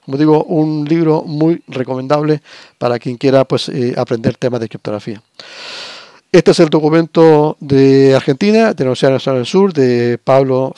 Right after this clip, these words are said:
Filotrani. Y como veis también, pues, habla del tipo de clases P, N P, el problema que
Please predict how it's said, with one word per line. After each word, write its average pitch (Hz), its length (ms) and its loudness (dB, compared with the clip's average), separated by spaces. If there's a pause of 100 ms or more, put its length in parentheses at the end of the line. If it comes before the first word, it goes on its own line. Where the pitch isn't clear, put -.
Filotrani. 175 600 0 (800)
Y 135 200 -4
como 123 200 -2
veis 135 140 0
también, 123 280 -2
pues, - 180 -4
habla 120 160 2
del 117 140 -2
tipo 131 280 -6
de 110 80 -8
clases - 320 -6
P, 170 300 2
N 120 120 -2
P, 202 300 2 (440)
el 147 160 2
problema 139 420 2
que 127 200 -2